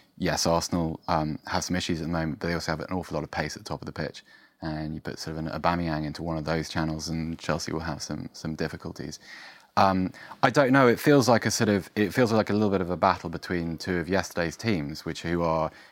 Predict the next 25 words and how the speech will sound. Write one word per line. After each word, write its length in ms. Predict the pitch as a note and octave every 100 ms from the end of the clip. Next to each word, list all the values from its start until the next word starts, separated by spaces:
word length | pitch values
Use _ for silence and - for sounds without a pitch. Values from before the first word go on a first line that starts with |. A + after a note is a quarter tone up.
| -
who 80 |
are 20 | E2+
trying 140 | G#2
to 60 | E2+
rebalance 460 | F2 D2+ F#2+ F2
themselves 600 | E2 D2+ - D#2+ D#2+ D#2 -
and 340 | E2+ E2 D2+ - _
possibly, 440 | F2+ E2+ D#2 D2+ D2
you 80 | D#2
know, 200 | D2+ -
ascend 260 | - F2 D2+
to 40 |
where 120 | D#2 D2
they 80 |
were 240 | D#2+ E2 D#2+
over 220 | D2+ D2+
the 60 | E2
next 140 | -
two 100 | -
or 40 | E2+
three 180 | E2 F#2
years. 160 | E2+ - - - - -
I 80 | G#2+
don't 240 | G#2+ G#2+ G2+
know. 180 | F#2